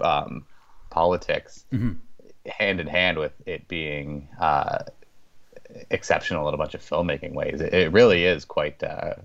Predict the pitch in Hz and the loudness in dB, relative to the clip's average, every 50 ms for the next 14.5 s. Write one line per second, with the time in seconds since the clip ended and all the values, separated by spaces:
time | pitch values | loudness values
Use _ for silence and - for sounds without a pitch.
0 | - - - - 175 180 175 160 143 160 190 113 85 78 78 78 80 85 - 98 | -16 -2 4 8 8 8 8 8 6 6 6 4 2 0 -2 -2 -4 -4 -4 -2
1 | 104 98 95 85 87 - - - 104 101 101 95 85 78 73 - - - - - | -4 -4 -4 -6 -10 -8 0 2 4 4 6 4 4 2 0 -4 -8 -14 -20 -20
2 | - - - - 120 110 - - - - 135 113 92 - - 107 95 - - - | -20 -16 -12 -10 -10 -10 -12 -8 -2 2 2 4 2 2 0 -2 -2 -2 -4 -10
3 | 87 - 87 82 78 78 76 73 - - - 76 85 95 - - - - 71 80 | -10 -8 -6 -6 -6 -6 -6 -8 -10 -8 -6 -6 -6 -6 -6 -8 -8 -6 -6 -6
4 | 87 - - - - - - - 143 147 170 208 - 135 127 143 123 - 151 131 | -8 -10 -14 -18 -20 -16 -4 2 4 6 6 6 4 2 0 0 0 0 -2 -4
5 | - - - - - - 127 113 - - - - 117 117 113 - 120 113 117 117 | -6 -12 -20 -14 -8 -4 -4 -4 -4 -6 -8 -4 -2 -2 0 0 0 0 0 2
6 | 131 123 113 104 104 - - 101 107 101 - - - - - 107 98 95 95 92 | 2 2 2 0 0 -2 -2 -2 -4 -4 -4 -6 -6 -4 -4 -2 -2 -2 -2 -2
7 | 92 90 92 92 95 - - - _ - - - _ - - - _ _ - - | -2 -2 -4 -4 -6 -6 -10 -16 _ -20 -20 -20 _ -20 -20 -20 _ _ -20 -20
8 | - - - - 101 - 110 117 113 113 117 110 95 107 104 104 104 92 - - | -20 -18 -14 -14 -12 -8 -4 -2 0 2 2 0 0 0 0 0 -2 -2 -4 -4
9 | - - - - - 277 277 135 139 160 147 - - 131 120 113 - - 123 113 | -6 -8 -8 -2 2 2 4 4 2 0 -2 -4 -2 -2 -2 -2 -4 -4 -4 -2
10 | 104 113 107 107 110 104 107 107 - - 113 107 98 98 - - 101 104 104 104 | -2 -2 -2 -2 -2 -2 -2 -2 -2 -4 -4 -4 -6 -8 -6 -4 -4 -2 -2 -2
11 | 104 104 104 101 - - 117 104 104 101 101 101 - _ - 107 104 107 110 107 | -2 -4 -4 -4 -4 -2 -2 0 0 0 -2 -4 -6 _ -8 -4 -2 0 0 -2
12 | - - - 110 113 107 95 95 - - - - - - - 98 101 98 98 107 | -2 -2 0 2 2 2 2 -2 -6 -12 -20 -20 -12 -8 -6 -4 -2 0 0 0
13 | 110 - - 113 104 104 107 98 - - - 98 - 113 107 107 98 98 98 - | 0 0 -2 -2 0 0 -2 -4 -4 -6 -6 -6 -4 -2 -2 -2 -2 -4 -6 -8
14 | - - 113 98 98 98 98 92 - - | -6 -4 0 0 0 0 0 -2 -6 -8